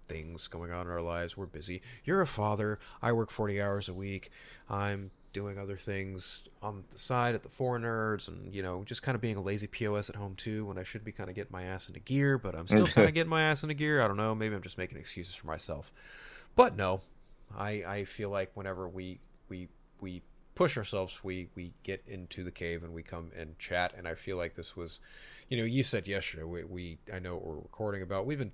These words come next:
Speaker 1: trying to figure out what we were going to record about. I'm sure we talked about it in the last
Speaker 2: Mm-hmm.
Speaker 1: episode. We always spitball ideas of episodes that we are gonna do or could do. I should really make a better note of those. So that way I keep, I guess I keep forgetting half of them half the time.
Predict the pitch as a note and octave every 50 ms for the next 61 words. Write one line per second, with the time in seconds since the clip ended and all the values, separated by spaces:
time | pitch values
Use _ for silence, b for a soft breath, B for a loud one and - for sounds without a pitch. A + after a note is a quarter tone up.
0 | - - - - - - G#2+ A2+ A#2 - - B2 A2+ A#2 A#2+ A#2+ A#2 A#2 A#2+ B2+
1 | B2+ A#2+ A#2 A#2 A2+ - - - A2+ A2+ A#2+ A#2+ A#2+ A#2+ A#2 A#2 G#2+ - - A#2
2 | A2+ A2 A2+ A2+ A2+ A2 - - - - - G#2 F#2 - - A#2+ A#2 A#2+ A2 G#2
3 | F#2 - - G#2+ G2 F#2+ - G#2 F#2 G#2 G2+ G2+ G2+ G#2+ - - - G#2 G2 F#2
4 | F#2 F#2+ G2 F#2+ G2 G2 F#2 F#2 F#2 F#2 F2 - G2+ G2+ G2 F#2+ - - - F#2
5 | F2+ F2+ F2+ F2+ F#2 F#2 - - - - - - - - - F#2+ E2+ - - F#2
6 | F2+ F#2 E2+ E2+ E2+ F2 F2+ F2 F2 F2 F#2 F#2 F#2 G2 F2+ - - - - G2
7 | F#2 F2+ E2 - - - E2+ E2+ F#2 F#2 F#2+ F#2 G2 F#2 F#2+ F2 F2 G2 F#2+ G2
8 | G2 F#2+ F#2 - B B B B B B B B B B - - - D3 D3 C3+
9 | A2+ A2+ B2 A#2+ A#2+ A#2 A2+ A2+ G#2 F2+ D#2+ F#2+ G2 G#2 G#2+ G2+ - - G2 E2+
10 | G#2 G#2+ G#2 G#2 G2 G2 G2+ G2 - - - - - - F#2+ F#2+ F#2+ F#2+ F2+ F#2
11 | F2+ - - - - E2+ E2+ G2 A2+ C3+ C#3 - - - - - A2+ G2 F#2+ F#2+
12 | G2+ G#2+ A#2 B2 C3 C3 B2 - - - F2+ F2 F2 F#2 F#2+ - G#2 G2+ G#2 G2
13 | F2+ F2+ - - - A#2+ - - - - - - E2+ - - G2 - - - -
14 | F2 F2 F2 F#2+ F#2+ F#2 - G2+ G2 G2 G#2 G#2 - A2+ - G#2+ G#2 A2 A2+